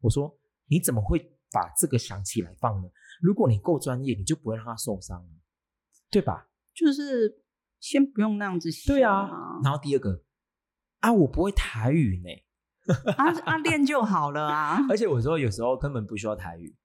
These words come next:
Speaker 1: 他们都听得懂国语。
Speaker 2: 对啊，对啊，
Speaker 1: 嗯。
Speaker 2: 然后你不会，其实反而更好，因为你可以让他觉得他可以教你啊。
Speaker 1: 对。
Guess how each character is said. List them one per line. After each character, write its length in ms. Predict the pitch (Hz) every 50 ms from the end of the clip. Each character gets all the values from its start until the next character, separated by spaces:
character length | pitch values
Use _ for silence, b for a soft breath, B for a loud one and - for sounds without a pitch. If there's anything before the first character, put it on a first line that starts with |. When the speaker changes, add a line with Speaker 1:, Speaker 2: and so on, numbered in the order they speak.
| _ _ -
Speaker 1:
他 100 | - 226
们 80 | 202
都 80 | 180 185
听 160 | 165 165 277
得 60 | -
懂 120 | - 110 104 247
国 220 | 202 196 196 -
语。 180 | 101 - - - -
Speaker 2:
对 100 | 254 247
啊， 0 |
对 0 |
啊， 220 | 233 220 214 208
Speaker 1:
嗯。 40 | 196 202
Speaker 2:
然 120 | - -
后 300 | 302 302 294 277 247 208
你 100 | 214 190
不 180 | 180 - 226 233
会， 360 | 269 302 294 277 254 226 -
其 180 | - - 226 226
实 380 | 226 233 240 240 240 247 240 _
反 160 | - 190 180 170
而 80 | 170 185
更 300 | 180 - 262 226 202 190
好， 200 | 190 160 151 160
因 160 | - 277 285
为 300 | 294 294 277 240 208 196 -
你 100 | 185 180
可 180 | 160 226 277 262
以 40 | 220
让 180 | 233 247 240
他 100 | 240 240
觉 160 | 233 - 180
得 140 | 175 180 175
他 180 | 170 - 196 202
可 140 | - - 185
以 80 | 156
教 260 | 135 - 160 151 151
你 200 | 156 160 143 -
啊。 0 |
Speaker 1:
对。 300 | - 123 120 113 101 _